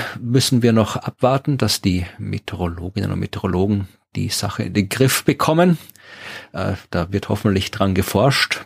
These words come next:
Gehe ich fix davon aus, dass dran geforscht wird. Bis wir mehr über die Wolken wissen, könnt ihr uns gerne schreiben, was ihr davon haltet, dass die Meteorologie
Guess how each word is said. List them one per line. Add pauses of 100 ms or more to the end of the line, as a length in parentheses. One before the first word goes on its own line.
Gehe
ich
fix
davon
aus,
dass
dran
geforscht
wird. (220)
Bis
wir
mehr
über
die
Wolken
wissen, (240)
könnt
ihr
uns
gerne
schreiben,
was
ihr
davon
haltet,
dass
die
Meteorologie